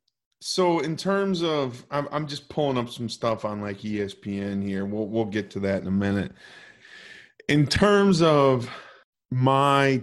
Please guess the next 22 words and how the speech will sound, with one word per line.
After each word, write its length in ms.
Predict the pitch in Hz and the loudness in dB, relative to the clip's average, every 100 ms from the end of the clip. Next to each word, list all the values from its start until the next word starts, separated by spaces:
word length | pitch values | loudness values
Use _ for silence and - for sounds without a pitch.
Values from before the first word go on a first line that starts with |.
| 123 | -6
teams 1000 | - 151 143 143 151 175 175 - - _ - | -8 -4 -4 -4 -4 -4 -6 -14 -18 _ -6
for 80 | |
my 140 | 139 135 | -2 -2
Eastern 420 | 139 143 - 135 | -2 -4 -8 -8
Conference, 640 | 135 135 131 131 135 131 | -6 -4 -4 -4 -6 -6
actually, 300 | 131 127 - | -8 -8 -6
we'll 180 | 135 127 | -6 -6
go 220 | 120 127 | -4 -4
Western 400 | 117 117 120 117 | -2 -4 -6 -14
Conference. 420 | 107 113 110 113 - | -12 -12 -10 -14 -12
For 80 | |
my 160 | 127 139 | -8 -6
Western 400 | 127 131 - 127 | -6 -8 -10 -12
Conference, 480 | 123 123 120 127 123 | -8 -10 -8 -10 -10
I 140 | 113 | -8
had 260 | 113 117 110 | -6 -6 -4
the, 180 | 110 104 - - - | -6 -6 -14 -16 -12
the 60 | |
Clippers 500 | - 143 139 143 120 | -8 -4 0 0 0
and 100 | 127 | -2
the 60 | 113 | -2
Nuggets. 720 | 107 113 127 165 - - - | -2 -2 0 -2 -4 -10 -12